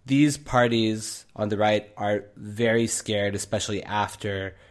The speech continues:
uh, the indictment announcement, that Netanyahu will go after their voters, and he will. That's what he'll do.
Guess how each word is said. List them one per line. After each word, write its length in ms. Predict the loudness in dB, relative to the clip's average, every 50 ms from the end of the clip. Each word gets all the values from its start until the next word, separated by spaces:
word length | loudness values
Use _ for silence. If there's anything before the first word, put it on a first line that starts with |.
| _ _ _ _ _ _ -8
uh, 380 | -4 -2 -2 0 -2 -2 -4 -6
the 340 | -8 -6 -4 -2 -2 -2 -4
indictment 520 | -6 -4 -2 -2 -2 -2 0 -2 -2 -2
announcement, 640 | -2 -2 -2 -4 -4 -6 -6 -6 -4 -4 -4 -6 -6
that 100 | -4 -4
Netanyahu 640 | -4 -4 -4 -4 -4 -4 -4 -4 -4 -2 -4 -4 -2
will 160 | -2 -4 -4
go 260 | -4 -2 0 2 2
after 400 | 2 0 -2 -6 -8 -12 -12 -10
their 200 | -6 -6 -6 -4
voters, 520 | -4 -6 -6 -4 -4 -4 -4 -6 -6 -10 -10
and 180 | -8 -6 -4 -4
he 100 | -2 0
will. 320 | 0 0 -2 -4 -8 -8
That's 280 | -4 -2 -2 -2 -2 -4
what 100 | -6 -4
he'll 160 | -4 -6 -6
do. 380 | -4 -2 0 0 0 0 -2